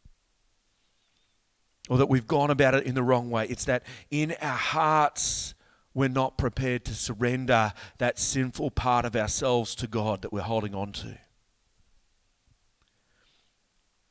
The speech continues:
In Deuteronomy, we see that the, that God had set the people of Israel free. They were free from Egypt, free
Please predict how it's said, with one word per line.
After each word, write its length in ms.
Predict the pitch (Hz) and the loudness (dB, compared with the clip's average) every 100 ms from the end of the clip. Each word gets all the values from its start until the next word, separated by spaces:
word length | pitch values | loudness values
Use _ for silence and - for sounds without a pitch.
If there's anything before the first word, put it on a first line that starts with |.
| _ _ _ _ _ _ _ _ _ _ _ _ _ _ _ _ _ _ - - | _ _ _ _ _ _ _ _ _ _ _ _ _ _ _ _ _ _ -16 -10
In 100 | 113 | 2
Deuteronomy, 600 | 139 127 127 123 131 120 | 4 6 6 4 2 0
we 140 | 117 | 0
see 320 | 104 - 127 | 0 -2 -2
that 140 | 113 117 | -2 -6
the, 100 | 104 _ - - - | -10 _ -20 -20 -8
that 140 | 120 107 | -8 -4
God 220 | 135 127 | -2 -2
had 100 | 120 | -4
set 260 | - 127 | -6 -6
the 60 | 113 | -8
people 480 | - 127 - 113 98 - _ | -6 -6 -4 -4 -6 -16 _
of 160 | 113 107 | -10 -6
Israel 420 | 113 104 117 104 | -6 -2 0 0
free. 520 | 98 - 92 90 69 - - - _ _ _ _ _ _ _ | -2 -8 -8 -8 -10 -16 -20 -20 _ _ _ _ _ _ _
They 100 | 104 | -4
were 160 | 117 110 | -4 -4
free 560 | - 143 131 131 123 - - _ | -4 0 2 0 -4 -10 -20 _
from 480 | - 143 135 127 123 | 0 6 6 6 -2
Egypt, 640 | 123 117 104 92 - - - _ - - | -2 -2 -2 -6 -8 -12 -12 _ -20 -20
free 400 | - - 147 147 | -10 4 4 4